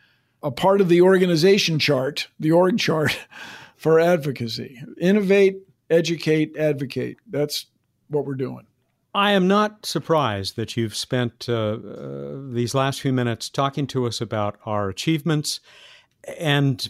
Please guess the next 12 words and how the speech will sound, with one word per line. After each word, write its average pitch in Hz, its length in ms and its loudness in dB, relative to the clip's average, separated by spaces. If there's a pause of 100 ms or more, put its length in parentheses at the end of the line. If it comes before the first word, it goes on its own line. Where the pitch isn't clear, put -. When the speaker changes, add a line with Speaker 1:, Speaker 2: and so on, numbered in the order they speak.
Speaker 2:
putting 208 260 0
them 180 120 0
in 147 120 -2
terms, 147 580 -4 (100)
i-, 139 260 -8
in 131 200 -2
large 123 320 -2
part, 110 320 -2
uh, - 40 -14
of 151 420 -8
the 127 100 -2
people 147 560 -2